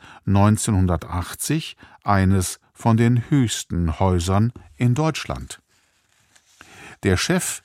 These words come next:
vom Deutschlandfunk heißt Stefan Raue. Er hat der Stadt Köln versprochen, das Haus in einem guten Zustand zu erhalten. Das Radioprogramm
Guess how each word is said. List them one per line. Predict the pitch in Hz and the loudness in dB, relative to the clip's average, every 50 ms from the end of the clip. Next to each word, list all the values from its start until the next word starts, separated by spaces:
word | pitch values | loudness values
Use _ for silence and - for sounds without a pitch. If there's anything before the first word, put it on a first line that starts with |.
| _ _ _ | _ _ _
vom | _ - - 90 73 71 | _ -6 -4 -2 -2 -2
Deutschlandfunk | 78 80 78 78 - - - 95 87 87 87 - - - 110 147 180 - - _ - - - - - _ | -2 -2 -2 -2 -4 -4 -4 -2 0 0 -2 -4 -2 -2 -2 -2 -2 -4 -8 _ -20 -20 -20 -20 -20 _
heißt | - - 98 87 87 104 104 - - - _ _ _ | -4 0 0 2 2 0 -2 -4 -8 -10 _ _ _
Stefan | - - - - 90 82 - - 95 92 98 107 - - - | -12 -12 -6 -4 -4 -4 -2 -2 -2 0 0 0 -2 -4 -6
Raue. | 95 92 92 101 101 92 87 76 69 69 - _ _ _ _ _ - - - - - _ | -6 -2 0 0 0 2 0 -2 -2 -4 -10 _ _ _ _ _ -20 -20 -20 -20 -20 _
Er | - 107 104 104 104 101 90 107 | 0 2 4 4 4 4 2 2
hat | 110 - - - - - | -2 -2 -4 -10 -6 -4
der | 90 85 | -4 -2
Stadt | - - - 82 78 - - - - | -2 -2 -2 -4 -4 -4 -10 -14 -4
Köln | - 113 98 95 95 101 117 127 | -2 0 2 2 2 0 0 -2
versprochen, | - - 104 92 - - - - - 95 90 - - 127 147 175 - - - - - - - - - | -2 -4 -4 -4 -4 -6 -10 -2 0 0 0 2 0 0 0 0 -2 -6 -20 -20 -20 -20 -20 -12 -4
das | - 87 85 - - - | -2 -2 -2 -2 -2 0
Haus | 101 98 101 107 117 - - - _ - - - - | 2 2 4 2 0 -2 -6 -12 _ -20 -20 -16 -4
in | - 98 101 | -2 -2 0
einem | - 101 98 98 95 98 92 - | 2 2 2 4 4 2 0 0
guten | - 127 135 135 _ - 139 139 139 | 0 0 0 -2 _ 0 0 0 2
Zustand | - - - 156 139 120 - - - - 78 71 69 - | -2 -4 -2 0 0 0 0 -2 -2 -2 -2 -2 -2 -4
zu | - - - - 98 98 - | -6 -8 -6 -4 -4 -2 0
erhalten. | 107 104 - - 87 78 71 _ - 64 - - _ _ _ _ _ _ _ _ _ _ _ _ _ - _ - _ _ _ - - _ | 0 -2 0 0 -2 -2 -2 _ -10 -12 -12 -12 _ _ _ _ _ _ _ _ _ _ _ _ _ -20 _ -20 _ _ _ -20 -20 _
Das | - 85 85 - 90 92 | -2 -2 0 0 0 0
Radioprogramm | 98 101 107 107 98 95 95 92 92 90 87 _ - - 95 90 - 87 87 87 87 90 92 92 | 2 4 4 2 2 2 2 2 2 2 0 _ -4 -2 -2 0 0 -2 -2 0 2 2 2 0